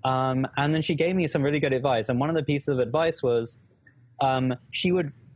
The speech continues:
put herself into the shoes of herself ten years into the future and write about what she would tell herself, present day self.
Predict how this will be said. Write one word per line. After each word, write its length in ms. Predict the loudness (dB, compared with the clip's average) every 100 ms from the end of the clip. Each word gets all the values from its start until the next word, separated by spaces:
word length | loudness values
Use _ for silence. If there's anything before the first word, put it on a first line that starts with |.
| -6
put 200 | 0 2
herself 480 | 2 2 2 0 0
into 160 | 0 0
the 80 |
shoes 420 | -2 0 0 0 -2
of 100 | -2
herself 580 | -2 0 -2 -2 -4 -6
ten 320 | -4 -2 0
years 260 | 0 0 -2
into 180 | -2
the 60 | -4
future 500 | -2 -4 -4 -6 -6 -8 -20 -20 -20 -20 -20 -6
and 200 | -2 0
write 260 | 0 0 -2
about 560 | -2 0 2 0 -2 -10 -20 -4
what 280 | -2 0 -2
she 140 | -2
would 160 | -2 -2
tell 260 | -2 0 0
herself, 640 | -2 -2 -2 -2 -6 -12 -18 _ _
present 260 | -4 -2 0
day 140 | -2
self. 460 | -2 -2 -2 -6 -12